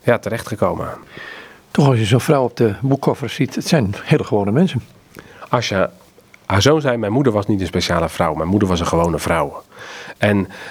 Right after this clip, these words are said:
Speaker 1: ehm, zij zou, dat zegt Stefan zelf ook in het, in het slotwoord,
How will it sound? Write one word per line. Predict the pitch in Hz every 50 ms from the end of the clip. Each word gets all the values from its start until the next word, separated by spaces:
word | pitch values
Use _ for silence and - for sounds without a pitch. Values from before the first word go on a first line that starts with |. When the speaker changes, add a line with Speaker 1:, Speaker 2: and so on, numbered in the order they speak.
| - - - - _
Speaker 1:
ehm, | - 95 90 87 85 85 85 82 76 - - -
zij | - - 110 101
zou, | 98 107 98 101 95 -
dat | 107 95 -
zegt | - - 98 - -
Stefan | - - 113 101 - 107 95 92 82
zelf | - 110 110 95 98
ook | - 123 120 117
in | 117 101
het, | 95 - -
in | - - 101 101
het | 101 95 -
slotwoord, | - - 143 123 - - 113 110 107 -